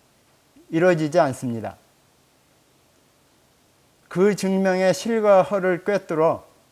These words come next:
그 증명의 방법, 방법론을 습득하여 자기의 것으로 만들어 사용하도록 시도하세요. 이러한 시도가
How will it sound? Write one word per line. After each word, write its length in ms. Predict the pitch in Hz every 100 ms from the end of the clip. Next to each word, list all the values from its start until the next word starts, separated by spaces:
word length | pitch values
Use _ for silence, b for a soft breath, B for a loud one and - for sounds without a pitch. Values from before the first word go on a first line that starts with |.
| _ _ _ -
그 260 | 175 202
증명의 600 | 196 185 185 190 175 170
방법, 600 | 165 139 143 160 170 156
방법론을 840 | - 135 143 156 190 185 175 165 147
습득하여 760 | - _ 180 - - 127 160 - _ _ _ _ _ _ _
자기의 340 | - 143 160 196
것으로 380 | 185 170 180 170
만들어 460 | 139 151 156 160
사용하도록 840 | 156 190 202 196 175 156 151 160
시도하세요. 880 | - - 170 170 165 151 143 117 101 90 _ _ _ _ _ _ _ _ _ _ _ _ _ _ _ _ _ _ _ _ _ _ _ _ _ _ _ _ _ _ _
이러한 360 | 151 165 196 196
시도가 760 | - 214 185 156 160 143 92